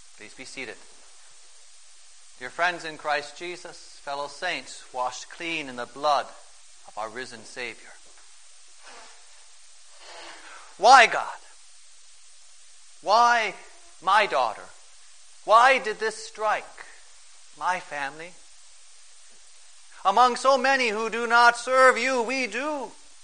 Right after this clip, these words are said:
How hard it is to follow you when all those around us do not. Why this added burden?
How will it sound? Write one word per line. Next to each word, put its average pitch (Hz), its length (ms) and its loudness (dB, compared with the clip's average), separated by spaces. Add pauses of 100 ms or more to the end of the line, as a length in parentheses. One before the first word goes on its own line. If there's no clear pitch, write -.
(400)
How 240 160 8
hard 285 340 10
it 240 120 0
is 269 240 -2
to 233 160 -8
follow 262 400 2
you 233 180 -2
when 220 160 0
all 247 260 4
those 247 380 2
around 226 500 2
us 180 260 -2
do 196 160 -16
not. 226 400 -4 (840)
Why 226 460 4
this 180 340 -4 (280)
added 196 420 4 (580)
burden? 202 280 2